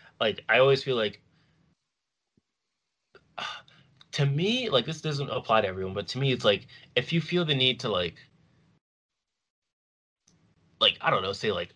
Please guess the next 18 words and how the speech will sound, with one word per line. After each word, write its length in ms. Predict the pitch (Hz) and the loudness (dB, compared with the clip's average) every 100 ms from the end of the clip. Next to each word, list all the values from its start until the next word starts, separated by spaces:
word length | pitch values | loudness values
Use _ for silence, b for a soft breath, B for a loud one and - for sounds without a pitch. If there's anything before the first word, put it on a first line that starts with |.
| - | -2
um, 400 | 110 110 104 95 - _ _ _ _ _ _ _ _ _ - | 2 2 0 -6 -18 _ _ _ _ _ _ _ _ _ -6
"Oh, 240 | 113 104 | -2 0
well, 120 | 101 | 2
I 200 | 104 117 | 4 6
don't 140 | 139 113 | 4 2
know 120 | 95 | -2
who 140 | 95 | -6
this 260 | 95 143 120 | -4 -4 -4
is, 160 | 101 92 | -8 -8
but, 180 | - | -10
like, 180 | 85 - - - | -8 -10 -8 2
I 220 | 202 190 | 4 4
do 260 | 143 107 85 | 0 -6 -10
a 40 | |
great 240 | 92 82 - | -12 -14 -12
job." 280 | 73 78 | -14 -12
Like, 140 | 101 101 - | -12 -12 -18
I, 100 | 85 | -20